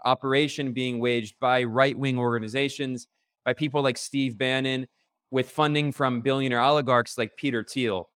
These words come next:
They have spoken about this quite clearly. Steve Bannon, who's a fascist. I mean, he, he talks about Giulia Evola, who is this Italian fascist who referred to himself as a super fascist. We know that Steve Bannon is deeply influenced by these fascist philosophers.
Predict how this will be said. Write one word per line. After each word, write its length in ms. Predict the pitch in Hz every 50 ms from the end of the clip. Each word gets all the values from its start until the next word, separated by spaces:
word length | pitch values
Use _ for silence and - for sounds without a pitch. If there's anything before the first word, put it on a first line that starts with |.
| _ _ _ _ _
They 160 | 117 143 165
have 180 | 190 196 175 143
spoken 380 | - - 165 165 156 - 147
about 220 | 131 127 120 117 -
this 120 | 120 -
quite 340 | - - 131 117 98 - -
clearly. 500 | - 131 127 123 113 104 98 92 - _ _ _ _ _
Steve 340 | - - - 180 190 202 156
Bannon, 340 | 131 151 143 147 151 151 143
who's 260 | 143 151 143 127 - -
a 40 | -
fascist. 580 | - - 185 175 160 123 - - 76 - - - -
I 60 | 120
mean, 280 | 131 143 143 135 117 - _ _ _ _
he, 180 | - 147 147 -
he 140 | 143 151 147
talks 300 | - - 156 151 147 -
about 180 | 151 156 127 127
Giulia 460 | 113 123 151 156 156 156 151 143 135 -
Evola, 640 | 120 113 104 123 131 135 135 135 135 131 127 123
who 140 | 127 127 120
is 100 | 120 113
this 160 | 120 117 -
Italian 540 | 117 - - 131 127 131 135 135 135 127 120
fascist 540 | - 131 120 120 123 117 - 131 120 - -
who 80 | 127
referred 340 | 123 113 - - 135 135 127
to 60 | 123
himself 400 | 123 120 117 - 127 120 117 -
as 120 | 117 104 110
a 60 | 107
super 400 | - - - 147 131 - 135 127
fascist. 580 | - 127 120 117 113 - 123 117 - - _ _ _ _ _ _ _ _ _ _ _ -
We 120 | 135 135
know 240 | 135 143 147 147 151
that 240 | 135 143 135 127 - _
Steve 300 | - - - 143 131 107
Bannon 340 | 139 127 131 131 131 127 120
is 120 | 117 107
deeply 380 | - 131 123 120 123 127 120 120
influenced 480 | 127 120 - - 123 113 110 - -
by 180 | - 110 107 104
these 200 | 98 110 101 -
fascist 420 | - 113 110 110 - - - -
philosophers. 680 | - 117 117 117 120 117 - - - 107 98 95 -